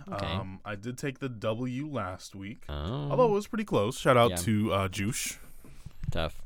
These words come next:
Speaker 2: Putting up a tough, a tough, uh, fight. The Raptors on my team are giving me some kind of inconsistent numbers. I think they took a second to figure out their offense.
Speaker 1: Mm.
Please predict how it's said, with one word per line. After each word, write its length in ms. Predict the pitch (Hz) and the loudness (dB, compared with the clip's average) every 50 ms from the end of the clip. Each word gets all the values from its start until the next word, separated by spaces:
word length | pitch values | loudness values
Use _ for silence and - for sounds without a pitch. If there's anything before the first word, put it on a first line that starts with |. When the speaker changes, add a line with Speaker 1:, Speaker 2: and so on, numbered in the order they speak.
| - - | -6 -4
Speaker 2:
Putting 160 | 117 117 107 | -2 -2 0
up 80 | 98 | -2
a 40 | 104 | -2
tough, 440 | 101 - 113 107 101 - - - - - - | -2 0 0 0 0 -2 -6 -12 -12 -10 -10
a 60 | 107 | -4
tough, 280 | - 113 98 - - - - - - | -2 -2 -2 -4 -6 -14 -18 -14 -8
uh, 200 | - 110 104 101 95 | -4 -2 -2 -2 0
fight. 320 | - - 101 113 - - - - - - - - - - - - - | 2 4 4 4 4 0 -6 -18 -18 -20 -20 -18 -18 -20 -16 -6 0
The 120 | 110 117 | 2 2
Raptors 800 | 110 107 110 151 180 196 214 - - - 120 110 110 107 107 107 | 4 6 8 10 10 10 10 8 4 2 4 6 6 4 2 2
on 120 | - 107 | 0 2
my 160 | 107 104 101 101 | 4 4 2 2
team 520 | - - - 104 101 101 101 101 101 104 - - - - - - - - _ - | 2 0 0 0 -2 -2 -2 -4 -6 -6 -10 -14 -18 -18 -20 -20 -20 -14 _ -6
are 140 | 110 104 | -4 -4
giving 280 | 104 107 113 110 110 110 | -2 0 0 0 0 0
me 100 | 110 107 | -2 -2
some 140 | 104 - 110 98 | -4 -6 -6 -6
kind 180 | 113 107 101 | -4 -4 -4
of 80 | 98 - - | -6 -8 -8
inconsistent 680 | 123 113 110 107 113 101 95 - 113 98 - - 101 - | -6 -6 -6 -6 -6 -6 -6 -6 -6 -6 -6 -8 -6 -2
numbers. 460 | 107 110 113 110 110 110 110 104 107 | 0 0 2 2 2 2 2 0 -2
I 80 | - 117 | -4 -4
think 180 | 123 196 190 165 | -2 -2 0 2
they 80 | 151 123 | 0 0
took 160 | - 139 107 | 0 -2 -4
a 60 | 113 | -2
second 320 | 101 - 135 120 123 113 104 | -2 -2 -2 -2 -2 -2 -4
to 100 | 110 101 | -4 -4
figure 260 | - 127 110 110 104 | -4 -2 0 0 0
out 100 | 101 98 | 0 0
their 120 | - 98 95 - | -4 -6 -4 0
offense. 580 | 101 110 123 - 185 190 214 - - - - - - - - - - | 2 2 2 2 2 0 0 0 -4 -6 -6 -8 -12 -20 -16 -10 -8
Speaker 1:
Mm. 260 | 92 87 85 87 | -6 -4 -4 -4